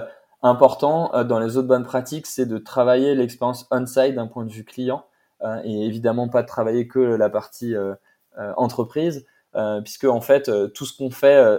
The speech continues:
et c'est pour le client, et c'est ça qui fera que le client sera satisfait, c'est ça que le, qui fait que le client aura envie d'en parler à ses pairs,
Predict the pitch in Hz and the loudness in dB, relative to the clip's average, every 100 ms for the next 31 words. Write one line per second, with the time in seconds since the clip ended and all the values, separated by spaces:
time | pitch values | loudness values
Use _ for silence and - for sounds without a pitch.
0 | - 127 127 - 147 - 117 117 - 120 | 2 -2 -2 -8 -6 -4 -6 -6 -4 -2
1 | 147 147 120 120 - 135 - - 123 120 | 0 -2 -6 -2 4 4 2 -2 -2 -2
2 | 117 - 123 120 120 107 - 117 131 143 | -6 -6 -8 -10 -12 -12 -12 0 2 2
3 | 139 123 120 120 117 _ _ - - 117 | 0 -4 -2 -4 -8 _ _ -20 -20 -4
4 | 127 127 113 - 123 120 113 104 104 113 | -4 -2 -6 -8 -4 2 4 2 0 -4
5 | 110 104 110 110 107 - 110 123 147 | -8 -2 0 2 0 -2 -6 -2 -2